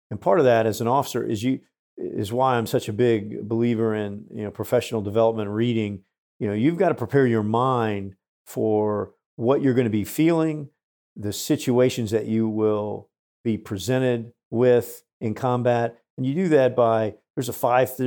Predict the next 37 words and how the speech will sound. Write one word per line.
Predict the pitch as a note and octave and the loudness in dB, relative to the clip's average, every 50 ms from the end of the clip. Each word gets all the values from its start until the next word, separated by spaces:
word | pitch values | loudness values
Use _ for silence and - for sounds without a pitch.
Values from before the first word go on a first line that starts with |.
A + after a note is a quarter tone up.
| C3 - - | -2 -2 -2
thousand | - B2+ A#2+ A#2+ B2+ B2 A2+ B2 B2 | 0 2 4 4 4 2 0 -2 -2
year | A#2+ A#2+ A#2+ A#2+ A#2 A#2+ A#2+ A#2 | -2 -2 -2 -2 -2 -2 -4 -4
recorded | A2+ A2+ A2+ - - C3 B2 B2+ B2 A2 | -4 -6 -6 -4 -2 0 0 2 2 2
history | B2+ B2+ A#2+ - - - A#2 A#2 | 0 0 0 0 -2 0 2 2
of | A2+ | 2
the | A2+ | 0
profession. | G#2+ - A2+ - - C3 C3 C3 - C3 A#2 A2+ | 0 -4 -4 -2 0 0 0 0 0 -2 -2 -2
You | G#2+ G#2+ G#2+ | -2 -2 -2
read | G#2+ A2+ C3 C3+ C3 | 0 2 2 4 4
it | C#3 C#3 C3+ C3+ - - _ _ _ _ _ _ - | 4 4 2 0 -4 -12 _ _ _ _ _ _ -4
and | C3+ A#2+ A#2+ | -2 -2 0
you | C3 D3 | 0 2
understand | D#3+ D#3+ C#3 - - D3 C#3+ C#3 C3+ B2+ A#2+ | 2 2 0 0 0 0 2 2 2 2 0
that | A#2 A2+ | 0 0
nothing | A#2 C3+ D3+ D3 D#3+ D#3 C#3+ | 0 0 0 2 0 0 2
you're | C#3 C#3 C3+ | 2 2 0
feeling | - - C3 C3 B2+ B2 B2 A#2+ A#2 A2+ | 0 0 0 2 2 2 0 0 -2 -2
at | A2 F#2+ - | -4 -2 0
that | C3 C3+ C#3 | 0 0 0
moment | C3 B2 A#2+ A#2 A#2 A2+ A2+ A2+ - A2+ | 0 -2 -2 0 0 0 -2 -2 -2 -4
is | A2 G2+ G2 | -6 -4 -4
unique. | A2 A2 G#2+ A2 B2+ D3 D#3+ D#3+ D#3+ - | -4 -4 -2 0 2 2 2 0 0 -4
It's | G#2 - - | -8 -6 -6
been | - A2+ G#2+ G#2 | -6 -6 -6 -4
felt | - B2+ B2+ A#2+ A#2+ F#2+ | 0 2 2 2 2 2
by | A2+ A2+ A2 | 2 2 2
people | G#2 - - B2 A#2 - A#2+ A2 G#2+ G2+ G2+ - _ _ _ _ _ _ _ | 0 -2 -2 -4 -4 -2 -2 -2 -2 -4 -6 -10 _ _ _ _ _ _ _
for | - - A#2+ A#2 A2+ G#2+ G#2+ A2+ | -4 -2 2 2 2 2 2 0
multiple | - A#2+ A2+ A#2+ B2+ B2+ C3 B2+ - - - B2 A#2 | -4 -6 -2 0 2 0 0 0 -2 -2 0 0 2
millennia, | A2 G#2+ A2 G#2+ G#2+ A#2 B2+ C#3 D3 D#3 D#3 D#3+ D#3 - _ _ _ _ _ _ _ _ _ _ - | 2 0 0 0 0 2 2 2 2 2 0 -2 -4 -8 _ _ _ _ _ _ _ _ _ _ -4
and | A#2+ A#2 A#2 A#2 | -2 -2 0 0
that | A#2 A2+ A2 A2 - - | 2 0 0 0 -2 -4
you | A#2 A#2 A#2+ C#3 D3+ | -4 -2 0 0 0
can | D3 - B2+ A#2+ | 0 0 0 2
get | B2+ C3 B2 B2+ | 2 2 2 0
through | - - - C#3 C#3+ C#3 B2 | -2 -2 0 2 4 4 6
it | A#2 A2 A2 A2+ - - | 6 4 4 0 -4 -12